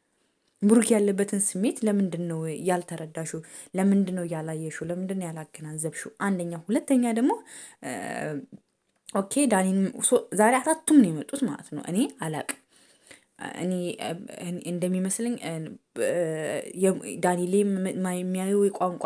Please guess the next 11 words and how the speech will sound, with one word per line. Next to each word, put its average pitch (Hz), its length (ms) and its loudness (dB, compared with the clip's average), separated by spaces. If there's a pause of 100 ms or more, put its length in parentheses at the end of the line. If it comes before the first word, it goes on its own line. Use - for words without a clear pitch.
(100)
ጠ-፣ 165 200 -6 (180)
ጠቃቅም 175 460 -6 (360)
የ-፣ 170 320 -2
የኔ 202 300 6
ውድ 185 240 -2 (280)
የሆነ 202 380 6
አለ 180 200 -2
አይደለ? 180 260 -2 (440)
አንድን 190 320 0
ሴት 185 320 -6
ለማማለል 175 640 -2